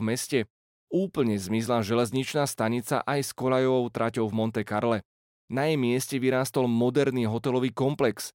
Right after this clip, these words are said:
dnes známy pod menom Fairmont. V mieste pôvodných boxov pri prístave sa rozšírili pozemky smerom do mora, aby vytvorili miesto pre nový plavecký štadión Raniera tretieho. Odvtedy ho musia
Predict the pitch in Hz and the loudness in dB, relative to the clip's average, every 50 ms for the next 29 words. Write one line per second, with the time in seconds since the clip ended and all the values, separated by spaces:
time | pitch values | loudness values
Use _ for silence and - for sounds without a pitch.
0 | _ - 113 143 170 185 135 107 117 117 113 123 135 147 147 127 - 117 117 101 | _ -8 -4 -2 -2 -2 0 0 0 0 2 2 0 0 -2 -4 -2 -2 -2 0
1 | 110 110 107 104 101 98 95 - - 98 101 104 113 110 104 95 90 _ - _ | 0 0 0 0 -2 -2 -4 -6 -4 -4 -4 -2 -2 -2 -2 -4 -6 _ -18 _
2 | _ _ _ _ _ _ _ _ _ _ _ _ - 98 110 110 113 117 113 107 | _ _ _ _ _ _ _ _ _ _ _ _ -8 -2 0 0 2 2 2 0
3 | 101 - - - 135 147 143 - 120 127 135 139 151 - 247 156 139 110 107 120 | 0 -2 -4 -4 -4 -4 -4 -2 0 2 2 2 0 0 -2 -2 -2 0 0 -2
4 | 127 - - 156 135 131 143 131 127 - 110 107 101 - - 120 120 131 147 - | 0 0 -2 -2 -2 0 -2 -4 -2 -2 -2 -2 -2 -2 -2 -2 0 -2 -2 -2
5 | - 113 117 117 113 - 143 139 135 143 135 135 117 - 120 123 117 147 135 131 | -2 -2 -2 -2 -4 -4 -4 -4 -4 -2 -4 -4 -4 -4 -4 -2 0 0 -2 -2
6 | 127 127 120 - - 120 120 127 127 120 107 120 120 139 139 131 117 101 - - | -2 -6 -8 -4 -2 -2 0 0 -2 -2 -2 -2 0 2 2 2 0 -2 -4 -12
7 | - - 117 - - 151 160 190 170 147 165 - 156 160 165 170 151 139 117 113 | -20 -20 -14 -4 -4 -2 0 0 0 0 -2 -4 -2 0 0 2 2 2 2 2
8 | 117 131 135 - - - - 123 110 104 110 131 151 160 165 151 147 - 117 110 | 0 0 0 0 -2 -2 0 0 0 2 2 2 2 2 0 -2 -2 -2 0 -2
9 | 131 147 170 151 - - 156 147 135 - - 127 123 120 131 131 123 120 120 117 | 0 0 0 -2 -2 -2 -2 -2 -2 -2 -2 -2 0 0 2 2 2 2 2 0
10 | 104 - - 92 98 104 135 147 139 131 123 113 110 107 - - 110 110 - 143 | -2 -6 -8 -6 -2 -2 -2 0 -2 -2 0 0 -2 -2 -2 -4 -6 -6 -2 -2
11 | 147 143 143 131 110 - _ _ _ _ _ _ _ - - 208 202 - - 180 | 0 2 2 2 0 -2 _ _ _ _ _ _ _ -2 0 0 0 0 -2 0
12 | 160 175 160 131 110 113 143 165 - - 156 | 2 4 2 4 4 2 0 0 0 0 2